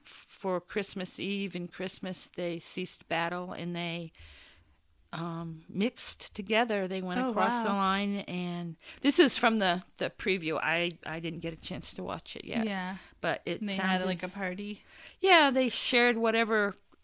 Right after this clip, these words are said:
Speaker 1: um, rations they had to, to make it better, and they
Speaker 2: Oh, wow.
Speaker 1: talked with each other and, and became friendly.
Speaker 2: That's so sad, and then, like, probably right after they had to just kill
Speaker 1: They
Speaker 2: each
Speaker 1: had to
Speaker 2: other.
Speaker 1: go back, yeah.
Speaker 2: Yeah, that's so, that seems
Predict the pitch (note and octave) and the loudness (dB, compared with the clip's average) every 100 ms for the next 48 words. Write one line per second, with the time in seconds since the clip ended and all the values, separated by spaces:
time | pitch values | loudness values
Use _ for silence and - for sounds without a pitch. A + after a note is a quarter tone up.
0 | - F3 F#3 F3+ G3 G3+ A3 G3 - - | -6 -4 -2 0 0 2 -2 -2 -4 -2
1 | G3 F3 G#3 G#3 G3 - F3+ D#3 - - | -2 0 0 0 -2 -8 -8 -10 -16 -14
2 | G#3 G3+ F#3+ - - F#3+ F#3 G3 G3 F3+ | -8 -4 -4 -6 -6 -4 -2 -2 -2 -4
3 | F3+ - - - _ - A#3+ A3+ G3+ G3 | -8 -12 -20 -20 _ -6 -4 -2 2 2
4 | G#3 G3 G3 F#3+ F3+ - F#3+ F#3+ G3 F#3+ | 2 -2 -4 -4 -6 -2 -2 0 -2 -2
5 | F#3 F3+ F#3+ F3 E3+ F3+ - F#3+ - G3 | -4 -6 -8 -8 -8 -10 -8 -8 -6 -6
6 | G3+ G#3 G3+ F#3+ - - - B3 C#4 C#4+ | -4 -4 -6 -8 -14 -20 -8 -4 0 0
7 | - B3+ B3 A3+ G#3+ G#3 G#3 G3+ G3 - | 2 4 4 2 0 0 0 -2 -4 -10
8 | _ G#3+ G#3 G3+ F#3+ F#3 F#3+ - F#3+ F3+ | _ -4 -2 -2 0 2 2 2 -2 -2
9 | E3+ F#3+ G3 - - G#3 F#3+ F3+ F3+ F#3+ | -2 -4 -8 -10 -8 -4 -2 -2 0 0
10 | F3+ F3+ F3+ - - G3 G3 G3 F#3+ G3 | 2 0 0 -4 -6 -2 0 2 0 -2
11 | - G#3 - G#3 F#3 F#3 - _ _ _ | -8 -12 -6 -4 -4 -8 -14 _ _ _
12 | - G3+ - - - A3+ G#3 - | -10 -8 -8 -12 -4 -2 -2 -4